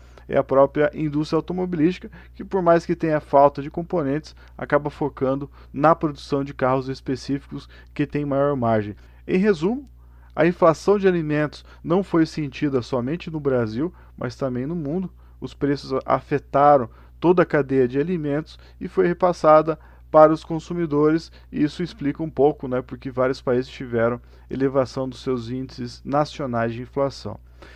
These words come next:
Então é isso, iniciamos a semana falando sobre preços, a partir do relatório divulgado pela fao. Eu agradeço muito a sua atenção e te desejo um excelente dia. Forte abraço!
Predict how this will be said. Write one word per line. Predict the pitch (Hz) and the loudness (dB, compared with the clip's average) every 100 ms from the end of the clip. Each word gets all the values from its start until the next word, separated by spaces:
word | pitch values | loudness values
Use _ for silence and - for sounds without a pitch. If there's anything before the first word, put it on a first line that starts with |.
| - | -10
Então | 135 190 202 | 0 2 4
é | 160 | 4
isso, | 196 - 196 - - - | 2 -2 -14 -16 -16 -10
iniciamos | 147 139 185 190 170 | -8 -2 0 0 0
a | 156 | -2
semana | - 143 135 127 | -2 -2 -4 -2
falando | 131 120 117 | -4 -4 -6
sobre | - 143 180 | -6 -2 -2
preços, | - 147 185 - - - | 0 0 0 -4 -20 -8
a | 127 | -4
partir | 135 127 135 | -2 -2 -4
do | 127 | -4
relatório | 131 123 123 117 110 | -2 -2 -2 -4 -4
divulgado | 113 131 151 139 120 110 - | -10 -12 -8 -4 0 0 -2
pela | 151 160 165 | -2 0 0
fao. | - 139 170 - - - - | 2 2 2 -8 -20 -18 -2
Eu | 143 | 2
agradeço | 139 131 135 185 - 185 | 4 2 2 0 0 -6
muito | 156 147 190 214 185 | -4 -2 0 0 -2
a | 139 | -4
sua | - 151 | 0 -2
atenção | - 131 120 139 143 160 - - - | -2 -6 -6 -4 -4 -6 -14 -20 -16
e | |
te | 151 190 | -12 2
desejo | 190 147 151 170 165 170 - - - - | 4 4 4 4 2 -6 -12 -20 -18 2
um | 160 | 2
excelente | 165 160 175 151 | 4 2 2 0
dia. | 131 160 104 - - - - - - | 0 2 2 -6 -20 -20 -20 -20 -2
Forte | 151 151 | 0 2
abraço! | 147 123 92 - | 4 4 4 -8